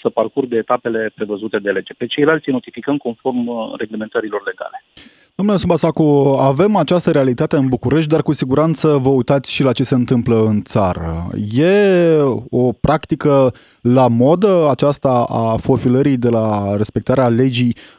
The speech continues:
Speaker 2: a asociațiilor de proprietari, din dorința de a avea încasări mai mari și cheltuieli mai puține?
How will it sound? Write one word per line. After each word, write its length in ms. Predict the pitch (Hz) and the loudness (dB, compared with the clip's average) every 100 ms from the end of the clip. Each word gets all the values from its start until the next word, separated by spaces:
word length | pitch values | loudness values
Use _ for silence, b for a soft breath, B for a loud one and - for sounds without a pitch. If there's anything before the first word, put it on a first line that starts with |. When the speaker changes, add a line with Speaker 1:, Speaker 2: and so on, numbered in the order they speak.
| B | B
Speaker 2:
a 100 | 123 | -2
asociațiilor 500 | 113 104 120 143 127 | 0 0 0 2 2
de 160 | 117 113 | 0 0
proprietari, 720 | - 113 - 104 92 143 175 180 - | 0 0 0 -2 0 0 0 -2 -4
din 260 | 127 143 | 0 2
dorința 400 | 127 123 151 143 | 2 2 2 2
de 80 | 117 | 2
a 40 | |
avea 260 | 104 113 120 | 2 2 2
încasări 460 | 113 110 101 127 120 | 0 0 0 0 2
mai 140 | 110 | 2
mari 280 | 107 117 110 | 2 0 -2
și 380 | - 104 101 101 | -4 -4 -4 -2
cheltuieli 360 | 113 95 113 | -2 0 0
mai 100 | 110 | 0
puține? 500 | 98 101 - 170 156 | -2 -4 -4 -4 -6